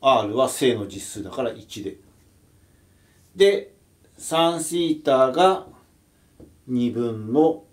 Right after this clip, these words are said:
パイ。で、ぐるぐる回って構わないから、二エヌパイと。なんで、シータは六分のパイ足す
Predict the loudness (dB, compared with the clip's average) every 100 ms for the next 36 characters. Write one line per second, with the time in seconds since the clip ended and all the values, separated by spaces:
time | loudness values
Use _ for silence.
0 | -18 0 2 2 0 -2 -4 0 4 4
1 | 4 2 0 -4 -4 -6 -6 -6 -2 0
2 | 2 0 -6 -4 -4 -6 _ -14 -10 -4
3 | -4 -4 -10 _ _ -6 -6 -8 -20 _
4 | -20 _ _ _ _ _ _ _ _ -2
5 | 2 0 0 2 0 0 -4 -2 2 2
6 | 2 -6 _ _ -8 -8 -6 -10 -8 -6
7 | -8 -8 0 0 0 -10 _ -2 -2 -2
8 | -10 _ _ _ _ -20 _ _ _ -6
9 | -4 -2 -2 -2 -6